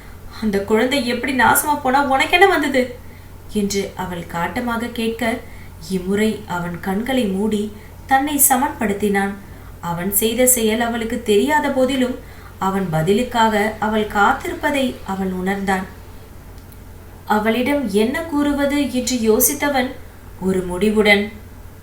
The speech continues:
"உன்னை வீட்டுக்கு அனுப்புறதுக்கு தான்" என்றான் சலனம் இல்லாமல்.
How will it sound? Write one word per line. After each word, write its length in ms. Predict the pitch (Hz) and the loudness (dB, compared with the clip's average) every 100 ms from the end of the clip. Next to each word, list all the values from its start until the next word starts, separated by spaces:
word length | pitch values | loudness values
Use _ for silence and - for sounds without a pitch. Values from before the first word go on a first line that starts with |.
| - - - - - | -18 -18 -18 -16 -6
"உன்னை 280 | 180 170 175 | -2 0 0
வீட்டுக்கு 420 | 160 208 220 226 | 2 0 0 4
அனுப்புறதுக்கு 500 | 190 180 180 165 170 | 4 2 -2 -4 -2
தான்" 240 | 156 160 160 - - - - 220 | 0 0 0 -8 -16 -16 -10 -4
என்றான் 440 | 262 247 254 233 | 0 4 4 4
சலனம் 540 | 220 - 196 196 226 214 | 2 6 6 6 4 4
இல்லாமல். 420 | 190 190 190 196 | 6 6 4 0